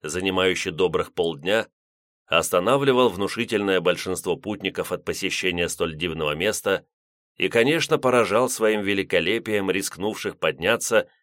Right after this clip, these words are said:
и насладиться горным воздухом странников. Озеро носило эльфийское название, как, впрочем, и принадлежало оно эльфам, живущим дальше к северу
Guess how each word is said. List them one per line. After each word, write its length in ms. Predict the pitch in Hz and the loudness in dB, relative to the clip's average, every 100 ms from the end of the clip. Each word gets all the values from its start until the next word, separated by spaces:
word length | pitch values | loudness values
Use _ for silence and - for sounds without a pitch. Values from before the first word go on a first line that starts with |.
| - | -4
и 120 | 113 | 2
насладиться 720 | 123 113 90 82 85 127 113 | 4 2 2 2 0 -2 -2
горным 440 | 85 95 113 101 87 | 0 2 2 2 0
воздухом 580 | 85 90 76 87 82 | 2 2 0 -6 -6
странников. 760 | 80 - 82 76 69 69 67 - _ _ _ _ _ _ _ _ _ _ | -6 -2 -2 0 -4 -8 -10 -10 _ _ _ _ _ _ _ _ _ _
Озеро 400 | 80 95 87 95 | 4 4 6 2
носило 440 | 92 90 107 95 - | 4 0 0 0 2
эльфийское 640 | 98 95 - 101 - 80 | 2 0 -2 -4 -2 0
название, 640 | 78 87 85 78 71 67 - _ _ _ _ | 0 0 0 -2 -2 -6 -8 _ _ _ _
как, 200 | - 143 | 0 0
впрочем, 420 | - 127 127 120 | 2 4 4 2
и 140 | 113 113 | -2 -2
принадлежало 840 | 110 104 101 87 80 95 110 110 | 0 0 0 -2 0 2 4 4
оно 280 | 90 92 92 | 0 -2 0
эльфам, 540 | 98 98 76 76 69 - _ - | 2 2 2 -8 -8 -12 _ -12
живущим 640 | 85 90 87 127 - 131 | -4 -2 0 0 0 -2
дальше 320 | 90 82 - | 0 0 -2
к 60 | 92 | -6
северу 540 | - 101 104 104 104 | 0 2 4 4 2